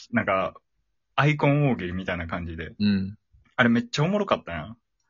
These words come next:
Speaker 2: うん。
Speaker 1: なんか、「ふざけてます」みたいな感じでキレられてたもんな。
Speaker 2: そやな。「これ、誰々さんに描いてもらった絵なんです」みたいな。どけよ。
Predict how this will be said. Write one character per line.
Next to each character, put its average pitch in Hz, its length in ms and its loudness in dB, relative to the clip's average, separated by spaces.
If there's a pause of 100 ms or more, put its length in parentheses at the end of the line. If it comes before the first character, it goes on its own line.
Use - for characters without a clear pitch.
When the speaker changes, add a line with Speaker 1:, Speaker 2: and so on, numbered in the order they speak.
Speaker 2:
う 101 80 -2
ん。 101 280 -2 (720)
Speaker 1:
な 131 60 -2
ん 135 40 -4
か、 104 240 -2
「ふ - 140 -2
ざ 220 140 6
け 220 100 2
て 214 80 2
ま 196 140 2
す」 190 180 -2
み 117 140 2
た 92 80 -6
い 90 40 -4
な 90 80 -8
感 92 160 -8
じ 90 100 -6
で 90 100 -6
キ 110 160 -2
レ 113 100 4
ら 113 120 2
れ 123 60 -2
て 151 100 0
た 117 100 0
も 82 100 -4
ん 73 60 -10
な。 - 160 -10 (220)
Speaker 2:
そ - 200 -10
や 85 80 -6
な。 87 200 -10
「こ 127 120 0
れ、 120 180 2 (200)
誰 120 200 10
々 110 180 6
さ 101 80 0
ん 98 40 2
に 101 60 -4
描 104 180 0
い 104 60 -2
て 120 80 6
も 120 100 8
ら 123 100 10
っ - 60 -2
た - 140 -8
絵 110 100 2
な 107 120 2
ん 98 60 -2
で 95 80 -4
す」 - 140 -8
み 110 40 -10
た - 100 -8
い - 40 -8
な。 - 60 -12 (280)
ど 120 120 0
け - 160 -4
よ。 - 220 -10